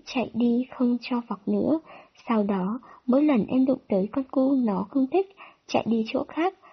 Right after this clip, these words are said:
cho đến khi mẹ em dẫn đi qua Mỹ, mình gặp ông John. Nhưng có nhiều chuyện lạ đời xảy ra, là vừa rồi em lại gặp Thịnh trong một bữa tiệc. Thịnh không bao giờ gặp lại Thu trong trường hợp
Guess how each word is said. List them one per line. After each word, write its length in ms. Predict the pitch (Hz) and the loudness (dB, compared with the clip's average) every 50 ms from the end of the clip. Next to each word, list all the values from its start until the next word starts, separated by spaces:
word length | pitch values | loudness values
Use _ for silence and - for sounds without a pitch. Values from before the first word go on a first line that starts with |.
| _ _ - | _ _ -4
cho 120 | - 294 269 | -2 0 2
đến 220 | 269 214 185 185 - | 2 2 0 0 -2
khi 240 | - - 277 277 277 | -2 0 2 2 4
mẹ 160 | 269 233 - | 2 2 0
em 260 | - - 247 247 240 247 - - | -2 -2 0 0 0 -2 -2 -2
dẫn 260 | 247 254 285 320 349 | -2 0 0 2 2
đi 160 | 277 247 240 247 | 2 2 2 0
qua 180 | - 254 240 233 | 0 0 0 2
Mỹ, 400 | 233 233 233 - 254 285 339 349 - - - _ _ - | 2 2 2 4 2 2 2 0 -4 -12 -20 _ _ 2
mình 180 | 247 220 214 | 2 4 4
gặp 140 | 220 214 202 - | 2 0 -2 -2
ông 180 | - 254 262 262 - | 0 2 2 2 2
John. 260 | - 254 254 254 247 254 - - - - _ _ | 2 2 2 2 0 -2 -4 -10 -20 -20 _ _
Nhưng 300 | - 226 233 226 220 220 226 - - _ _ - | 2 2 4 4 4 2 0 -4 -10 _ _ 0
có 100 | 220 214 | 2 4
nhiều 180 | 247 285 262 220 | 4 4 4 2
chuyện 280 | - - - - 202 202 | 0 -2 -2 0 0 0
lạ 140 | 202 190 - | -2 -2 -2
đời 200 | - 208 190 170 175 - - | 0 0 2 0 0 0 0
xảy 160 | 208 175 - - | 0 0 0 -2
ra, 300 | - 214 220 220 220 220 220 - _ - _ _ - | -2 0 0 2 0 -2 -4 -8 _ -20 _ _ -4
là 120 | - 247 226 | -2 0 2
vừa 160 | 226 233 220 | 2 2 2
rồi 280 | 220 233 214 202 - - | 2 2 2 2 2 0
em 240 | - 269 269 269 262 | 0 0 0 0 0
lại 140 | 262 - - _ | -2 -4 -4 _
gặp 140 | - 202 185 - _ _ _ _ _ - - - | -4 -4 -4 -6 _ _ _ _ _ -18 -4 0
Thịnh 160 | 254 220 - - | 0 0 0 -2
trong 220 | - - - 240 233 | -6 -10 -6 -4 -4
một 80 | 196 180 - | -4 -4 -2
bữa 180 | - 202 233 285 | -2 -2 0 0
tiệc. 300 | 294 - 277 220 196 180 185 - _ _ _ _ _ _ _ _ _ _ _ - - - _ _ _ _ _ _ _ - - - _ _ - - _ _ | 0 2 2 2 2 2 -2 -8 _ _ _ _ _ _ _ _ _ _ _ -20 -20 -20 _ _ _ _ _ _ _ -20 -20 -20 _ _ -20 -20 _ _
Thịnh 180 | - 262 254 233 - - - - - _ | 6 6 6 6 4 -4 -14 -20 -14 _
không 240 | - 262 247 240 240 | 0 2 4 4 4
bao 100 | 240 233 226 | 2 2 2
giờ 80 | 233 202 185 | 2 2 2
gặp 120 | 175 175 175 | 0 -2 -2
lại 280 | - 202 202 196 185 - - - | 0 0 0 0 -2 -4 -6 -4
Thu 320 | - 254 247 247 247 254 - - | 0 2 2 2 2 0 -2 -6
trong 280 | - - 233 220 214 214 | -4 -2 0 0 0 0
trường 240 | - - 202 180 175 - | 0 0 0 0 2 0
hợp 140 | 190 175 | -2 -2